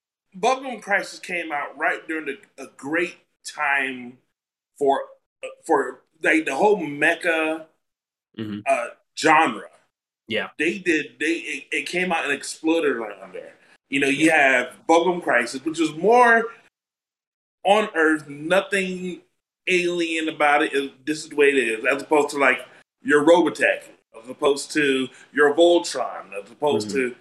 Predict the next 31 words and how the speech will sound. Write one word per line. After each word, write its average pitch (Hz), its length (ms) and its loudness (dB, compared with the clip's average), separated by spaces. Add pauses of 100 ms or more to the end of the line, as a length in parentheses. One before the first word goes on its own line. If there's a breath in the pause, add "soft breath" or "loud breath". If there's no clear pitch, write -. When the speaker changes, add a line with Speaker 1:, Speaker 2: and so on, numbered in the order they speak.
(480 soft breath)
Speaker 1:
but 147 260 0
they 214 320 2
made 175 280 0
it 160 120 -10
so 160 400 0
personal. 135 720 -4
The 120 140 0
whole 143 260 2
mecha 131 760 0 (880)
genre 147 540 2
is 117 120 -6
so 220 380 0
personal 123 720 -6 (580)
with, 135 160 2 (560)
in 143 200 -2
there. 107 300 0 (640)
Speaker 2:
Yeah. 123 200 4
Speaker 1:
Um, 120 300 -6 (380)
it 170 180 2
put 220 120 8
it 208 140 0
down 180 240 4
on, 151 180 -2
on, 143 320 0
on, 139 160 -2 (100)
on, 135 280 -4 (360 soft breath)
it's 208 140 0
the - 120 -2 (100)
everyman's 165 540 0
person. 123 340 -8
Like, 151 200 0